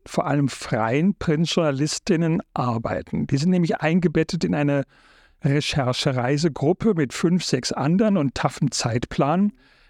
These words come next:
Ich nehme an solchen Reisen jetzt, äh, fast gar nicht mehr selbst teil, weil ich ja Filme mache und das passt dann einfach nicht so gut.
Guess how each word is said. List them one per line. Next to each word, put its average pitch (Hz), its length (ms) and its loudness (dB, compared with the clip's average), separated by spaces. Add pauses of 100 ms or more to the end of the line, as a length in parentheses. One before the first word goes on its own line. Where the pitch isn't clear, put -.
(200)
Ich 180 140 -2
nehme 180 140 4
an 156 80 0
solchen 165 300 2
Reisen 151 420 2
jetzt, - 420 -2
äh, - 120 -4
fast - 360 -4
gar 139 160 2
nicht - 220 -2
mehr 147 100 2
selbst 139 400 0
teil, 143 280 0
weil 135 100 0
ich - 100 -4
ja 135 80 -2
Filme 151 380 2
mache 117 280 -2
und 131 120 0
das - 120 -2
passt - 300 -2
dann 127 100 0
einfach - 340 -2
nicht 139 160 0
so 135 120 0
gut. 131 280 0